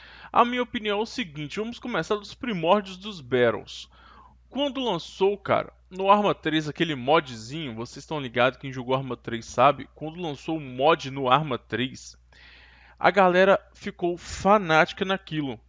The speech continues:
aquele mod de battle. E o criador daquele mod de battle também foi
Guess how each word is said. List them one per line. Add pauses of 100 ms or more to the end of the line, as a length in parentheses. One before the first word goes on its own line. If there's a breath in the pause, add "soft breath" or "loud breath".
(300)
aquele
mod
de
battle. (540 soft breath)
E
o
criador
daquele
mod
de
battle (260)
também
foi